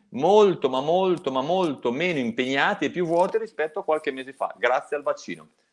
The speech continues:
Massimo ci dice: "Siete d'accordo alla vaccinazione dei bambini sotto i dodici anni?" Massimo, qua è una grande questione, eh, perché si aprirà il dibattito. Ti ringrazio, anzi, io lo chiedo a voi,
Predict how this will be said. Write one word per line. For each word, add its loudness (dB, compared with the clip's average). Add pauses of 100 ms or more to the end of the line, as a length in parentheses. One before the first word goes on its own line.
(300)
Massimo -4
ci -10
dice: -4
"Siete -4
d'accordo 4
alla 4
vaccinazione 0
dei -2
bambini -2
sotto -4
i -2
dodici -4
anni?" -6 (460)
Massimo, 2
qua 6
è 8
una 4
grande 2
questione, -4
eh, -20
perché 2
si 0
aprirà 4
il 4
dibattito. -2
Ti -6
ringrazio, -2
anzi, -10
io -2
lo -2
chiedo -4
a -4
voi, -2